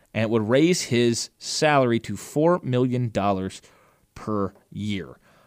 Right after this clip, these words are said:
Um, that is huge news because, I mean, as, as we went to break, uh, I had not seen this news. I think it's just came out. I think it may have been,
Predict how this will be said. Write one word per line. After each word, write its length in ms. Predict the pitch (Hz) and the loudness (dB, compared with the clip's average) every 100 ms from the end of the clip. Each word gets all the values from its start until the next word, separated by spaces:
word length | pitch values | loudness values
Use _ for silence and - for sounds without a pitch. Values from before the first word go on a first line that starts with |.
| _ - | _ -12
Um, 320 | 87 87 78 - | -8 -8 -10 -12
that 360 | 95 127 - | -4 -4 -2
is 400 | 113 104 98 - _ _ _ _ | -2 -2 -6 -12 _ _ _ _
huge 500 | - - 208 240 127 | -14 0 6 6 6
news 320 | 113 101 147 | 2 2 2
because, 300 | - 156 175 | 0 0 0
I 20 | 165 | 2
mean, 160 | 170 | 2
as, 280 | 156 180 - | 6 4 4
as 280 | - 170 139 | 4 4 6
we 100 | 202 | 4
went 280 | 175 208 - | 4 4 2
to 120 | 185 | 4
break, 520 | 135 180 214 147 - _ _ _ _ | 4 4 4 0 -6 _ _ _ _
uh, 60 | - | -2
I 280 | 104 98 151 | 0 2 2
had 220 | 147 151 | 2 2
not 200 | 147 135 | 2 0
seen 240 | - 120 | -2 -2
this 180 | 110 120 | -2 -4
news. 300 | 95 95 107 | -4 -4 -2
I 60 | 131 | -2
think 140 | 104 | -2
it's 220 | 107 - - _ _ - | -4 -8 -14 _ _ -14
just 340 | 113 110 147 - | -2 2 2 2
came 220 | 139 120 | 0 0
out. 140 | 123 | 0
I 20 | 117 | 0
think 160 | 151 | -2
it 80 | 131 | 0
may 140 | 135 | 4
have 100 | 131 | 4
been, 380 | 123 131 127 120 | 4 2 2 -2